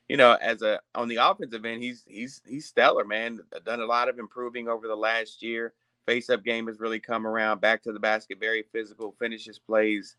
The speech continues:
extremely well. Great hands, great hands, and, um, super agile. He's even comfortable, uh, handling the ball a little bit. You can run the offense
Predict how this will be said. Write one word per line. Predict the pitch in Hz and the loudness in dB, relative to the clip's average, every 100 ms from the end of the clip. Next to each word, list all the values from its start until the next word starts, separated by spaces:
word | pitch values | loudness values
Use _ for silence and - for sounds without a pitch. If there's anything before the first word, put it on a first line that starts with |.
| _ _ _ | _ _ _
extremely | 101 - 123 127 127 117 | -6 0 6 6 6 2
well. | 104 107 104 | 8 10 10
Great | 98 107 127 127 | 8 4 4 2
hands, | 107 110 104 80 - - _ _ _ _ _ _ | -6 -4 -4 -6 -14 -20 _ _ _ _ _ _
great | 104 113 | -2 -2
hands, | 104 104 101 95 90 | -4 -4 -4 -4 -10
and, | 92 80 65 | -14 -8 -6
um, | 92 90 87 - | -6 -6 -8 -8
super | 131 123 107 | -6 6 10
agile. | 104 104 98 98 | 12 10 10 8
He's | 107 113 | 8 2
even | 127 107 | -6 -4
comfortable, | 120 110 110 98 98 92 _ _ _ _ _ - | -2 -2 -4 -8 -8 -8 _ _ _ _ _ -6
uh, | 90 | -4
handling | 120 120 117 107 | 0 2 2 -2
the | |
ball | 95 110 113 | 0 2 4
a | |
little | 104 104 | 2 -2
bit. | 104 | -4
You | 190 | -6
can | 208 185 | -6 2
run | 165 | 2
the | 147 101 | 4 2
offense | 117 120 131 117 - - | 2 0 -4 -10 -10 -20